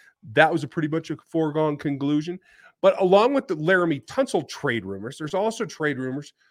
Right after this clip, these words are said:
for one particular thirty-one-year-old, uh, point of contact, go up and get the ball type receiver from Arizona. And this feels even more far-fetched to me and less feasible. But that aside,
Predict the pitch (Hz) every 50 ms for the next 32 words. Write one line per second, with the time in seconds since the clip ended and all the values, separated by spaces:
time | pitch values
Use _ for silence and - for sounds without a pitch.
0 | _ _ _ _ - - 143 139 143 170 196 202 202 180 - 185 139 - 208 190
1 | 185 - 190 175 180 170 165 165 - 185 180 175 175 175 165 170 180 180 175 170
2 | 165 165 160 160 160 151 147 143 135 139 135 123 135 - 139 135 127 123 117 110
3 | 110 _ - - 202 196 185 165 135 117 110 - - 190 202 240 233 - - 170
4 | 135 131 120 - _ - 165 165 170 160 151 165 151 127 165 160 - - 120 107
5 | - 208 277 294 - - 190 156 - - 135 - - 151 131 131 127 - - 127
6 | 123 127 113 139 131 120 110 107 170 254 294 226 131 110 110 107 _ _ _ _
7 | _ _ _ _ _ - _ _ _ _ _ _ - - 180 185 185 254 339 320
8 | - - - 302 277 247 180 220 208 165 185 165 160 156 160 185 220 214 208 -
9 | - 135 123 113 - - 123 107 - - - - - - 113 101 104 101 98 -
10 | _ _ _ _ _ _ _ _ - _ - 131 147 151 143 139 147 170 196 -
11 | - - - 143 131 113 104 101 110 87 104 95 95 76 - _ _ _ _ _
12 | _ _ _ _ _ _ - 135 113 123 - - - _ _ _ _ _ _ _
13 | _ - 113 - 120 120 143 - - - - 170 156 139 143 143